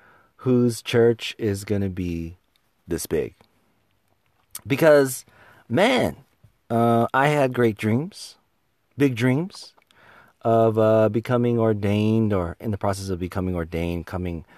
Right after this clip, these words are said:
up with a church this big. And, uh, I know that a lot of people have something, uh, to say against the pastor who, who kinda built that church w-, when he was, like, twenty-seven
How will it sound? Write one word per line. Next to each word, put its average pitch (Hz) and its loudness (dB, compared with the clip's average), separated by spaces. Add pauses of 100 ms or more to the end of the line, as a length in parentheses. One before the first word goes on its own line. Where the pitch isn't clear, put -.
(260)
up 101 0
with 90 -6
a 85 -6
church - -10 (280)
this 85 -6
big. 90 -4 (720)
And, 90 -4
uh, 82 -6 (460)
I - -8
know 277 0
that 139 4
a 123 4
lot 117 4
of 107 0
people 110 -4
have 107 -2
something, 98 -6 (580)
uh, 98 -2
to 98 -12
say 104 2
against 92 -4
the 92 -8
pastor 92 -4
who, 90 -6 (400)
who 98 -12
kinda 90 -4
built 92 -2
that 92 -2
church 92 -4
w-, 87 -12
when 82 -6
he 92 -8
was, 85 -6
like, 78 -10
twenty-seven 92 -4